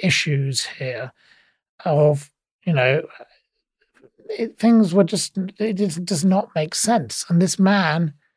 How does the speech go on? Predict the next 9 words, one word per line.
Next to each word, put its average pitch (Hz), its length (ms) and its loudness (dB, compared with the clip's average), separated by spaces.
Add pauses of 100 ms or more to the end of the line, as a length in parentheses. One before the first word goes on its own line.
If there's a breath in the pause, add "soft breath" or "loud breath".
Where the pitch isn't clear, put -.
(180)
has 175 140 0
been 175 280 4
rotting 185 360 4
in 147 160 2
prison. 143 480 -4 (1040)
And 160 440 0 (800)
he, 196 540 2 (1000)
he, 220 460 4 (200)
he 226 460 -4